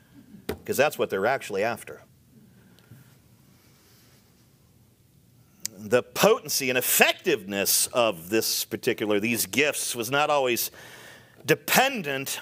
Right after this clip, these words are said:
on the recipient's strong faith either. And that's one that they use today when, you know, somebody claims to have the gifts of healing and they try to heal somebody and it doesn't work out, and they blame the one that they're trying to heal and they say, "You didn't have enough faith." But man,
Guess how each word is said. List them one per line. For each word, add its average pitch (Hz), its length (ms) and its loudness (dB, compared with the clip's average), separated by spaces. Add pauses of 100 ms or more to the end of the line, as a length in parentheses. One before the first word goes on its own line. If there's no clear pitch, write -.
on 156 220 4
the 143 80 0
recipient's 147 680 0
strong 160 400 0
faith 208 340 0
either. 165 400 0 (680)
And 113 80 -6
that's 147 180 0
one 131 200 -2
that 113 80 -2
they 113 120 2
use 127 240 0
today 113 380 0
when, 104 260 -2
you 107 80 -2
know, 107 140 0
somebody 120 320 -2
claims 117 300 -4
to 107 80 -6
have 117 180 0
the 101 60 -8
gifts 107 260 -4
of 92 80 -10
healing 165 340 0
and 113 80 -4
they 110 60 -2
try 131 160 -2
to 117 100 -4
heal 156 200 0
somebody 110 440 0 (240)
and 107 120 -6
it - 20 -2
doesn't 110 300 -2
work 113 240 0
out, 139 320 0 (800)
and 104 160 -4
they 107 80 2
blame 127 640 0
the 113 100 0
one 123 240 2
that 110 120 -4
they're 117 180 2
trying 113 300 -4
to 95 80 -4
heal 120 260 0
and 101 100 -4
they 101 60 -2
say, 107 160 -2
"You 113 80 -2
didn't 113 160 -2
have 107 120 -2
enough 101 200 -8
faith." 98 500 -4
But 104 260 -2
man, - 400 -6